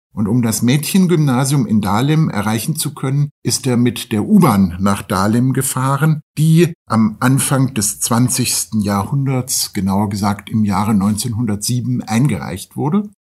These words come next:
und stieg immer am Bahnhof Podbielski-Allee aus.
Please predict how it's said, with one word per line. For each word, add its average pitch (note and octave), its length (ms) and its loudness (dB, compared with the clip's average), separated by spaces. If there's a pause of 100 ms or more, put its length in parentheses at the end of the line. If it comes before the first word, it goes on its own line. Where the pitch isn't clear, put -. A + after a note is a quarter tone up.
(140)
und A#2 160 -4
stieg G3 460 0
immer E3 360 4
am B2 140 0
Bahnhof B2 640 0
Podbielski-Allee G2 1800 -2
aus. - 560 -4